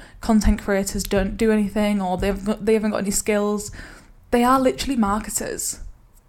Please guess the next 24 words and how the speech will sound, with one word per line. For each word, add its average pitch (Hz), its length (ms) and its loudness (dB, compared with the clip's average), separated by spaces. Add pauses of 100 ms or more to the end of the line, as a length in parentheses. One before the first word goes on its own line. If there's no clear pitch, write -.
(380)
They 240 120 4
are 220 120 2
literally 240 680 -2 (220)
marketers. 190 720 -4 (360)
Some 262 280 2
businesses 240 760 4 (520)
would 220 300 4
not 220 380 2
be 226 360 0 (1500)
among 214 680 6 (240)
the 202 480 0
size 214 400 0
they 214 100 2
are 202 180 2
right 202 160 -4
now 226 380 -2 (260)
without 196 340 -2
influencers. 196 720 -6 (320)
Pretty 285 220 6
Little 262 260 0
Thing 170 300 -2 (840)
would 226 220 -2
not 240 440 2
be 220 460 2